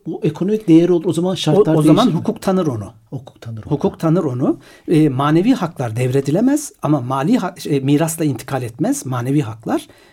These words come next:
Speaker 2: mesela kişilik hakları vesaire vesaire bunlar, e, devredilemez ama ekonomik haklar,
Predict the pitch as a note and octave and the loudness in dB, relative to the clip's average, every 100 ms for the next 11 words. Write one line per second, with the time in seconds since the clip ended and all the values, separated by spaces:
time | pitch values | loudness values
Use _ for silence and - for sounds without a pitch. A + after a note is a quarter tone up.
0 | - - C3 A2 A2+ - D3+ C#3 A#2 C3 | -6 -4 -6 -8 -8 -6 -6 -6 -10 -10
1 | B2 C#3+ - B2+ B2 C#3 - C3+ B3 D3+ | -6 -4 -6 -8 -6 -6 -6 -6 -4 0
2 | D#3+ D3+ C#3+ - _ - - C#3 C3+ B2+ | 0 0 -2 -8 _ -20 -4 0 0 2
3 | D3 E3 E3 F3+ D#3+ C4 - E3+ D3 D3 | 2 2 0 -2 -2 -2 -2 -2 -2 -2
4 | D3+ G#3+ B3+ D#3 - A#3 | 0 0 0 -6 -4 -6